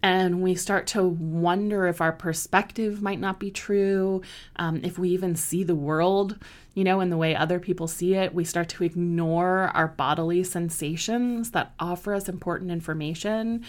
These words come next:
and we start to trust an authority outside of ourselves.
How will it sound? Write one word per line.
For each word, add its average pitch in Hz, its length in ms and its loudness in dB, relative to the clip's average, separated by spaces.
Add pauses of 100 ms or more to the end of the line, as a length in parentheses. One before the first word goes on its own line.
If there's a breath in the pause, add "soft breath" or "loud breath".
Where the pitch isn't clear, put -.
(360 loud breath)
and 180 540 0 (100)
we 180 240 -2
start 180 280 -2
to 190 100 -4
trust 190 400 -4
an 185 60 0
authority 175 560 0
outside 160 420 0
of 190 100 -2
ourselves. 147 680 -4